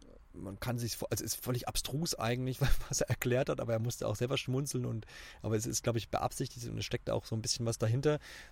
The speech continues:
da komme ich gleich zu. Ähm, in Kurzfassung ist, glaub ich, es, es, es gibt Türme und, und, und unter diesen Türmen sind Riesen, irgendwie so hab ich das verstanden und diese Türme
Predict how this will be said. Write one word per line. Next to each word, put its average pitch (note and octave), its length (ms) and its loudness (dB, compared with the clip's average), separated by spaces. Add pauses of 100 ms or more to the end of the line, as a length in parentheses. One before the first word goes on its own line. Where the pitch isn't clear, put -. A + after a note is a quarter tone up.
da A#2 80 -6
komme B2+ 180 4
ich - 80 -2
gleich A#2+ 240 6
zu. C3 260 0 (480)
Ähm, A2 380 0
in A#2 100 -4
Kurzfassung C#3 640 6
ist, C3 160 2
glaub C3+ 220 12
ich, - 260 0 (260)
es, B2 280 -6
es, B2+ 160 -6
es A#2+ 160 -6
gibt - 300 -6 (460)
Türme D#3+ 420 8 (560)
und, B2 300 -4
und, A#2+ 260 -6
und C#3 220 -6
unter C#3 180 2
diesen B2 220 0
Türmen B2+ 280 2
sind A2 240 -4
Riesen, C#3 500 -2 (300)
irgendwie A2+ 300 -4
so B2 100 -2
hab A2+ 80 -4
ich A2 60 -6
das - 100 -14
verstanden A#2+ 560 -2
und A2 320 -8
diese G#2+ 180 -6
Türme A2+ 460 2